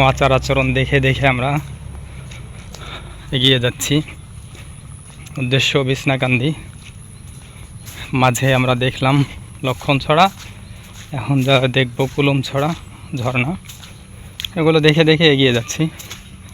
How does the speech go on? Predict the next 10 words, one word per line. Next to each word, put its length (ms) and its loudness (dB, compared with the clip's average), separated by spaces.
একদম 200 2
বর্ডার 300 8
এলাকা, 240 -6
সীমান্ত 340 2
ঘেঁষা 300 0
এই 120 0
এলাকাটা। 340 -2
পাহাড় 280 8
দেখা 220 6
যাচ্ছে, 260 2